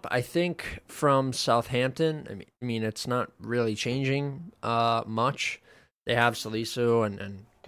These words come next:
Kate-, Kaleta Carr back there with, uh, Che Adams, Armstrong. We saw El Yunusi here, but James Ward-Prowse and A M N in the middle of the park are pretty much, you know, how it's gonna be.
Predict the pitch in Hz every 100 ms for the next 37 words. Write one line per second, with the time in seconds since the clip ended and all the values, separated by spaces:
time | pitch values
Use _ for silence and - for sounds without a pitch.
0 | 104 139 131 - 120 123 110 - 113 120
1 | 127 123 - 127 120 120 113 - - _
2 | - 117 110 - 110 107 98 - 117 110
3 | 113 110 113 110 107 78 107 113 - 113
4 | 110 110 113 143 110 110 107 104 113 -
5 | 113 117 113 113 113 104 - - _ -
6 | 107 98 117 117 107 104 - 101 104 95
7 | 90 104 101 101 101 98 101 101 101 98
8 | - 95 95 92 - - - - 110 101
9 | 98 - - - - - 98 - 107 104
10 | - 107 101 120 151 143